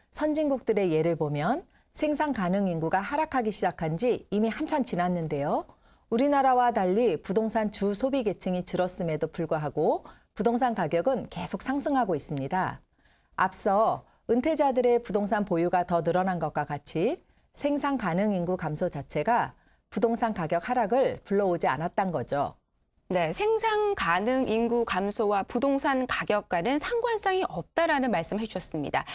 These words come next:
Speaker 2: 앞서 말씀해주신 부분이 좀 이해가 가는 것 같습니다. 자, 그렇다면 진짜로 실제로 인구 자체가 줄어든다면 그래도 부동산 가격은 좀 하락하지 않을까라는 걱정이 생기는 것 같습니다. 어떤가요, 대표님?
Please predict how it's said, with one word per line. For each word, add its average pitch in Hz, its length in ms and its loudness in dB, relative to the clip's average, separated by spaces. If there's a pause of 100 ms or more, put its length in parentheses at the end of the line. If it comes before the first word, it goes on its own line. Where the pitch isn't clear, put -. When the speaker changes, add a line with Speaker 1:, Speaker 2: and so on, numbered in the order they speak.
(160)
Speaker 2:
앞서 202 240 2
말씀해주신 294 800 2
부분이 208 320 -2
좀 190 180 -2
이해가 180 280 0
가는 165 260 -4
것 180 100 -4
같습니다. - 600 -2 (320)
자, - 160 2
그렇다면 440 640 2
진짜로 285 680 2
실제로 480 540 2
인구 254 260 2
자체가 - 440 0
줄어든다면 285 800 2 (240)
그래도 277 240 2
부동산 285 400 2
가격은 196 340 -2
좀 196 140 -2
하락하지 392 560 0
않을까라는 214 680 2
걱정이 190 460 -4
생기는 277 320 0
것 262 60 -2
같습니다. 160 520 -4 (200)
어떤가요, 226 480 0
대표님? 254 420 -2